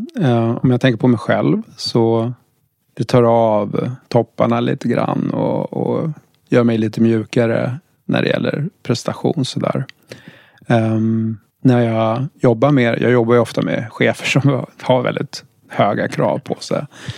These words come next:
Och, och det jag märker är att, att de ofta tycker att det är väldigt skönt med meditation, att, att kunna vila i det.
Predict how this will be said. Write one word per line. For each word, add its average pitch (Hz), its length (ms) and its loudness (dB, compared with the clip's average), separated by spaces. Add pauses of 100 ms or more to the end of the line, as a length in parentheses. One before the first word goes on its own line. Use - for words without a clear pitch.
(280)
Och, 120 500 0
och 208 80 -4
det 120 60 2
jag 117 120 2
märker 131 420 2
är 113 100 2
att, - 260 -8 (100)
att - 140 -4
de 135 200 4
ofta 123 240 -2
tycker 110 280 -2
att 107 120 -4
det 110 120 -2
är 113 60 -2
väldigt 107 240 -6
skönt - 800 -4 (420)
med 110 140 0
meditation, 107 680 -4
att, 110 260 -10
att - 160 -14 (100)
kunna 120 220 2
vila 117 640 2
i - 80 -2
det. - 280 -2